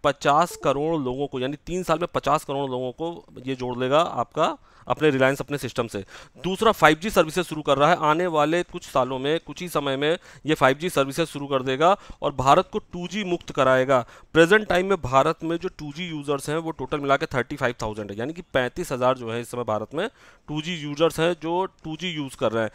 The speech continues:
रीज़न ये है कि वो इतने महंगे मोबाइल शायद नहीं खरीद पा रहे हैं, इसलिए टू जी यूजर्स जो हैं वो क्या हैं, ज़्यादा हैं, ठीक है? चलो आ गया भाई। मैं आपको बता दूं आज कुछ घटनाएं हुई हैं। ये इनकी फ़ोर्टी थ्री एनुअल मीट है, फ़ोर्टी थर्ड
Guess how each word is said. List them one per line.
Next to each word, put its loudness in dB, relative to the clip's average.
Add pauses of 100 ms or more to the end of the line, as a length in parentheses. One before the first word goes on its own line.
(300)
रीज़न 8
ये 4
है 6
कि -4
वो 0
इतने -2
महंगे 2
मोबाइल 4
शायद 2
नहीं -2
खरीद -4
पा 2
रहे 2
हैं, -4
इसलिए -6
टू -12
जी -10
यूजर्स -6
जो -6
हैं -2
वो -10
क्या -2
हैं, -4 (340)
ज़्यादा 6
हैं, 0
ठीक -6
है? -2
चलो -6
आ -2
गया -6
भाई। -8 (760)
मैं 2
आपको 4
बता 2
दूं 0
आज 2
कुछ -12
घटनाएं 2
हुई -2
हैं। -2 (320)
ये 2
इनकी -6
फ़ोर्टी -4
थ्री -2
एनुअल 2
मीट -2
है, 0
फ़ोर्टी -8
थर्ड 0